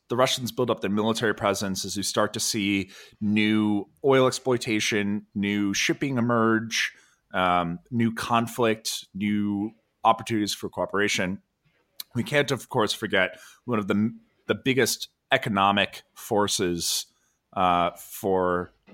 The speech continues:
you know, one, for one month out of every year, Santa. And it does seem a good,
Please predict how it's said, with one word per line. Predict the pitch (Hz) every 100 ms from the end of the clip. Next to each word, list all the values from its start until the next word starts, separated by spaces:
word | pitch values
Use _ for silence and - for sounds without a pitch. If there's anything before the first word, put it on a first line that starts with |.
| _
you | 110
know, | 90 87 -
one, | 113 104 107 101 98 - _ _ _
for | - 123 104
one | 95 110 104
month | 95 107 -
out | 107
of | 92 -
every | 98 95
year, | 90 90 82 80 - _
Santa. | - - 98 90 85 73 - _ - - _
And | - 107 104 95 - _ _ _ _ _ _ -
it | 147 131
does | 175 175
seem | 165 151 127
a | 113
good, | 113 123 113 107 104